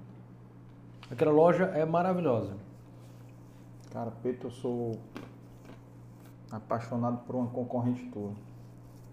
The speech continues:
Speaker 2: da Montmartre.
Speaker 1: É, a Montmartre trabalha muito bem.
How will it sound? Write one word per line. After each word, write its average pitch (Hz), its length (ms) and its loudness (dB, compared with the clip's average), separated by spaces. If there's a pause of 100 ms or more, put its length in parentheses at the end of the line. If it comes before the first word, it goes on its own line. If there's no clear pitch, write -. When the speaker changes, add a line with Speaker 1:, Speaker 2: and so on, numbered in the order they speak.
(140)
Speaker 2:
da 107 120 -2
Montmartre. 104 680 -2 (420)
Speaker 1:
É, 113 180 0
a - 340 -4
Montmartre 123 280 2
trabalha 185 180 2
muito 190 180 -2
bem. 117 240 -2